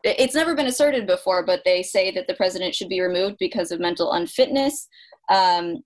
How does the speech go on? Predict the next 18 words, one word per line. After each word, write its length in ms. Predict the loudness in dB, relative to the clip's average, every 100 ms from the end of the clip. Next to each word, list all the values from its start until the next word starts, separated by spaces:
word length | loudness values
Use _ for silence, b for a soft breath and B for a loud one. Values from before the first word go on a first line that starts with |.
| -2
a 60 | 2
lot 200 | 2 2
of 80 |
folks 260 | 0 -4 -2
talking 380 | 0 0 0 0
about 400 | 2 4 4 0 -8 -6
impeachment 760 | -4 -4 -4 -4 0 0 0 -2
again, 560 | 0 2 2 2 2
which 240 | 0 0 0
is, 240 | 0 -2
is 280 | -2 -2 2
rightful 440 | 0 0 -2 0
in 120 | 0
my 120 | 0 -2
opinion, 580 | 0 -2 -2 -2 -4 -8 b b b _
um, 480 | 2 2 2 -2 -8 -6
because 460 | -2 0 0 -2 -12 _
the 120 | -6